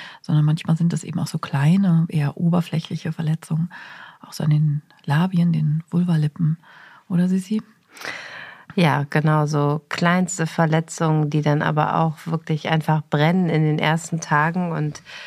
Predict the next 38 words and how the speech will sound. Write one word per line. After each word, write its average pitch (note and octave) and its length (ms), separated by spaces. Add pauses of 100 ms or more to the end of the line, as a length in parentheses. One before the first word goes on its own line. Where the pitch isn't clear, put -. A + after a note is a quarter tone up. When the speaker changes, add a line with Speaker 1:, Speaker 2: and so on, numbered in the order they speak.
(260)
Speaker 2:
da D#3 160
ist F3 120
es E3+ 160
im E3 140
Wochenbett E3 420
besonders E3+ 500
wichtig, E3+ 360
dass E3 180
die D3+ 180
Wunden E3 240
gepflegt D3 680
werden. A#3+ 520
Und F#3 400
zur - 160
Unterstützung E3+ 800
gibt E3+ 180
es E3 160
halt D3+ 280
hochwertige D3+ 800 (440)
Pflegeessenzen. G#3+ 1200
Ich - 260
mache F3+ 260
oft, - 420
also D3+ 220
ich, D3 120 (220)
nicht - 180
oft, - 280
ich D3+ 80
mache C#3 160
eigentlich C3+ 240
immer, F#3 320 (420)
empfehle D#3 420
ich, - 260
ähm, D3+ 200
Po-Duschen, G3+ 760
weil D#3+ 120
das D3+ 140
einfach, D3+ 500